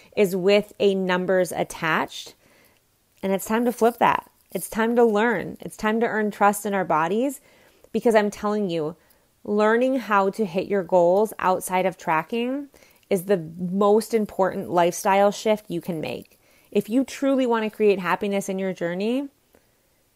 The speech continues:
learning how to do this without macros and numbers, without a diet, without MyFitnessPal. Imagine deleting MyFitnessPal on your phone. How, how good would that be?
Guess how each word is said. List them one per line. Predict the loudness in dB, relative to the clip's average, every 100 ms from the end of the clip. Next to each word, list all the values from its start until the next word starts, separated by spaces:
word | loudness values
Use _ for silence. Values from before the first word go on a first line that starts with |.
| _ _ -6
learning | 0 2 4 2
how | 4
to | 2
do | 2 2 4
this | 4 4 2 -6 -12
without | 0 0 0 4 6 6 2
macros | 0 0 4 4 4
and | -2
numbers, | -2 0 0
without | -2 -4 -2 0
a | 2
diet, | 2 2 0
without | -2 2 0
MyFitnessPal. | 0 -4 -4 -6 -6 -2 -2 -2
Imagine | -4 -6 -6 -2
deleting | 0 0 -2 -2
MyFitnessPal | -2 -2 -4 -8 -4 -4
on | -4 -6
your | -6
phone. | -6 -6
How, | -6 -8 -8
how | -6 -2
good | 2 2
would | 2
that | 0 -2
be? | -4 -10 -12